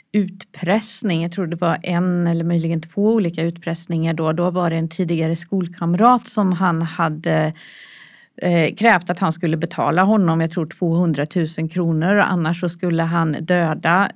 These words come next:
skolkamratens föräldrar och bränna ner hans hus. Så det här visar ju på att, eh, det finns ju ett, eh, ett väldigt stort våldskapital hos den här ledaren. Och, eh,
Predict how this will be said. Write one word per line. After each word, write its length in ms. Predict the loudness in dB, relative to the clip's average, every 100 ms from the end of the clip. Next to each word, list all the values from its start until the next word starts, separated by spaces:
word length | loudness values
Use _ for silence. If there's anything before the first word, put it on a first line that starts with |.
| -10 -10
skolkamratens 840 | -4 -4 -2 -2 -2 -2 -4 -4
föräldrar 640 | -4 -2 -2 -4 0 2 2
och 140 | 0 -4
bränna 280 | -2 0 0
ner 240 | 0 -2
hans 500 | -4 -6 -6 -8 -14 -12
hus. 760 | -4 -2 -2 -4 -10 -10 -12 -12
Så 180 | -10 -8
det 80 | -2
här 200 | 0 0
visar 400 | 0 -2 -2 -2
ju 120 | -2
på 340 | -4 -2 2 2
att, 340 | 0 -6 -6
eh, 120 | -4 -4 -8 -20 -20 -10
det 100 | -8
finns 480 | 0 4 4 4 2
ju 60 | 0
ett, 560 | 0 -2 -4 _ -4
eh, 200 | 0 0 0 -6 _ _ -20 -6
ett 140 | 2
väldigt 240 | 2 2 -4
stort 600 | -4 2 4 2 0 -2
våldskapital 1300 | 2 0 0 -6 -10 -12 -8 -8 -4 2 4 4 2
hos 280 | 0 -2
den 180 | -2 2
här 260 | 2 2 0
ledaren. 800 | 2 2 0 0 2 2 0 -4
Och, 360 | -6 -12 -6
eh, 240 | -2 -2